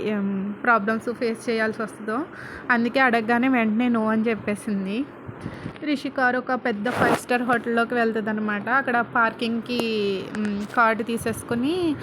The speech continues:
రిషి లోపలికి నడుస్తాడు. వెనకాలే వసు కూడా ఫ్లవర్ బుకెట్ పట్టుకుని నడుస్తుంది. అక్కడ ఒక అమ్మాయి ఇంకా వైన్ కలర్ డ్రెస్ వేసుకుని ఫుల్ రెడ్ హాఫ్ షోల్డర్ డ్రెస్ వేసుకుని ఉంటుందన్నమాట. "హే హనీ" అనేసి రిషిని గట్టిగా హగ్ చేసుకుంటుంది. రిషి కూడా ఇంకా టైమ్ వేస్ట్ చేయడు,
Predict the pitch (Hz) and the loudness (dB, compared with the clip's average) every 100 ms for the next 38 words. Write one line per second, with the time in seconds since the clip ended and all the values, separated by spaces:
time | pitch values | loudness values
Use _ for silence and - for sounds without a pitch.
0 | - 285 285 262 233 240 240 247 226 220 | 0 0 4 4 4 4 2 2 2 0
1 | - 208 208 285 277 233 233 233 262 240 | 0 2 2 2 2 2 2 2 4 2
2 | 233 247 240 247 226 240 226 214 220 226 | 0 0 2 2 2 2 2 0 -2 -2
3 | 226 220 226 240 233 220 - 220 214 208 | 0 -2 0 0 0 0 -2 -2 0 2
4 | 277 277 269 240 226 226 254 247 226 226 | 2 4 4 4 2 2 2 2 2 2
5 | 214 202 233 233 233 233 247 247 240 233 | 2 4 4 4 4 4 4 4 2 0
6 | 226 247 233 - 240 247 233 226 233 220 | 0 -2 -2 -2 -4 -2 -2 0 2 2
7 | 165 226 220 220 196 277 302 240 220 - | 0 0 2 2 2 2 4 2 0 0
8 | 220 214 208 226 220 226 208 240 220 208 | 0 0 -2 -4 -2 -4 -2 -2 0 0
9 | 208 208 202 202 202 190 - 208 233 - | -2 -2 0 0 -2 -4 -4 -6 -6 -10
10 | - - - 311 330 339 320 302 285 277 | -16 -18 -2 2 4 4 4 4 4 4
11 | 269 254 262 - 392 349 262 233 - 254 | 2 2 0 2 2 4 4 2 0 0
12 | 247 214 226 254 233 202 - 220 220 226 | 0 -2 0 0 0 -2 -4 -4 -2 -2
13 | 220 214 208 254 254 - 233 240 269 254 | 0 0 0 0 0 0 0 2 2 0
14 | 254 240 220 226 240 - 240 214 208 269 | 0 -2 0 0 -2 0 2 2 2 0